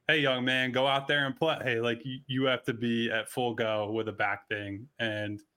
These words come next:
I told you guys last week that I thought it was trending this way for Melton specifically. The other guys,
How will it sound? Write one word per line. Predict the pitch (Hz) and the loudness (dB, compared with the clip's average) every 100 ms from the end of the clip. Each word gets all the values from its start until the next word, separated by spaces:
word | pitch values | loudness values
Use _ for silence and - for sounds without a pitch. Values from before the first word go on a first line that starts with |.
| _ _ _ _ _ | _ _ _ _ _
I | 156 | 2
told | 160 160 | 4 4
you | 143 | 4
guys | 131 117 | 4 4
last | 117 113 - | 2 2 2
week | 120 104 - | 0 0 0
that | 107 | 0
I | 101 | 0
thought | 110 104 | 0 0
it | |
was | 101 - | -2 -4
trending | - 107 104 | -2 -2 -2
this | 107 107 | -2 -4
way | 110 104 | -2 -4
for | - | -4
Melton | 104 107 110 110 104 | -2 2 0 0 -4
specifically. | - - - 151 160 151 151 | -6 -4 -2 0 -2 0 0
The | 123 | 0
other | 110 107 | -2 -4
guys, | 104 107 107 104 - | 0 2 2 0 -8